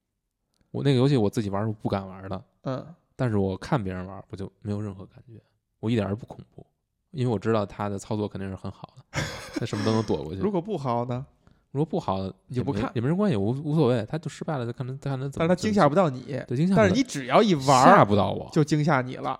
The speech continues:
Speaker 1: 对。
Speaker 2: 就哪怕你就知道他要出来了，你还是害怕，对吧？
Speaker 1: 对。
Speaker 2: 这跟咱们当初很早以前聊那Inside是一样，就在水里那个，那个东西，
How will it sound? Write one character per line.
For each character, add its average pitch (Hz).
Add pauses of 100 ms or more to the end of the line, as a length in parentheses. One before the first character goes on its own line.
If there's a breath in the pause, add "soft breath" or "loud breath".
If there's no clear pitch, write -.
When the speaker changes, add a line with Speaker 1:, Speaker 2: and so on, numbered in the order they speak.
(100)
Speaker 1:
对。 147
Speaker 2:
就 196
哪 147
怕 190
你 143
就 135
知 160
道 147
他 151
要 147
出 147
来 131
了， 127
你 127
还 131
是 202
害 143
怕， 139 (140)
对 123
吧？ 107
Speaker 1:
对。 92 (240 loud breath)
Speaker 2:
这 208
跟 226
咱 202
们 208
当 214
初 202 (140)
很 175
早 190
以 156
前 151
聊 143
那 156
Inside 180
是 147
一 135
样， 170
就 175
在 196
水 151
里 202
那 143
个， 135
那 165
个 151
东 160
西， 139